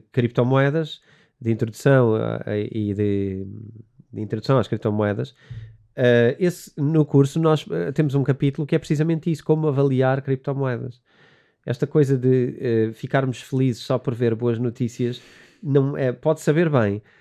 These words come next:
eh, mas eu, eu normalmente em investimentos então o dobro, <laughs> eu, eu prefiro saber as más notícias do que estarmos só a ter colinho e depois quando vamos a ver foi só um mau investimento e, e uma coisa para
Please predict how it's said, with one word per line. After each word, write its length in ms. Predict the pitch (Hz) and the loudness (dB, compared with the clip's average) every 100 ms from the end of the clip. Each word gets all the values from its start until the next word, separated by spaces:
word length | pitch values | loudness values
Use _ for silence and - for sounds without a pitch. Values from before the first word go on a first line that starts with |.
| _ _ _ - | _ _ _ -2
eh, 280 | 117 110 | 2 2
mas 260 | 117 123 117 | 2 2 4
eu, 180 | 151 180 | 2 4
eu 120 | 143 | 2
normalmente 720 | 160 156 151 143 147 165 - - | 4 2 2 2 2 0 -4 -4
em 180 | 135 131 | 0 0
investimentos 420 | - 127 135 127 | 0 2 2 2
então 400 | 127 131 113 127 | 2 4 2 2
o 80 | 117 | 4
dobro, 340 | 117 123 - | 4 4 0
<laughs> 640 | - - 110 - - - _ - | 0 2 0 -2 -20 -20 _ 0
eu, 140 | 135 | 2
eu 160 | - 143 | 2 0
prefiro 300 | 143 - 147 | 2 2 2
saber 280 | 151 147 | 2 4
as 100 | 143 | 2
más 220 | 139 135 127 | 2 0 0
notícias 560 | 123 120 - 107 - _ - | -2 -4 -4 -12 -12 _ -14
do 140 | 110 | -8
que 480 | 110 120 113 110 110 | 0 4 4 4 2
estarmos 340 | 107 - 113 110 | 0 -2 -4 -2
só 120 | 117 | -2
a 60 | 110 | 0
ter 140 | 117 | -2
colinho 560 | - 113 117 120 120 - | 0 0 0 0 -2 -2
e 120 | 113 | -4
depois 340 | - 113 110 | 0 0 0
quando 180 | - 113 | 0 0
vamos 240 | 113 113 | 0 2
a 60 | 113 | 0
ver 320 | 107 117 113 | 4 2 2
foi 140 | - 120 | 0 -2
só 180 | - 120 | 2 2
um 40 | |
mau 240 | 120 110 | 4 4
investimento 600 | 110 107 - 113 107 110 _ - - _ _ - | 4 0 -2 0 -2 -4 _ -20 -20 _ _ -10
e, 300 | 117 - 110 | -8 -4 -2
e 40 | |
uma 140 | 117 | 0
coisa 320 | 107 113 104 104 | 2 2 0 0
para 500 | 113 107 104 113 | 0 0 0 -4